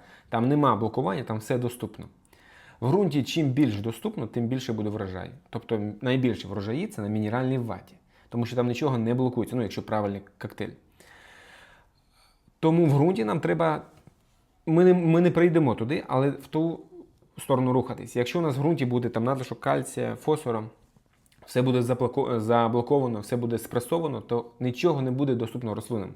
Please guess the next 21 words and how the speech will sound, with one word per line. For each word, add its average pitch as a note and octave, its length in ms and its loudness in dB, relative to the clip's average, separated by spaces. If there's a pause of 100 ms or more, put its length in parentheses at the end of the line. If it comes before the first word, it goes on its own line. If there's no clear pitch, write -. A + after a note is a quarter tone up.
Тобто A2+ 220 -6
воно B2+ 180 0
в A#2 40 0
ґрунті B2 280 -2
є, F#3 280 -4
але B2 180 -2
все C3 260 -2
заблоковано. G#2+ 580 -4 (640)
Фульвокислоти, F#3+ 680 -2
вони B2+ 220 0
роблять D#3+ 300 0 (140)
ро-, B2 260 -4 (320)
розблокування, C3 880 -2 (480)
вони, D3+ 340 2
вони C3 240 2
роблять C3+ 240 0
хе-, - 320 -2
е, A#2+ 120 -2
хелатування, B2+ 600 2
тобто A2 180 -4
воно A#2 280 0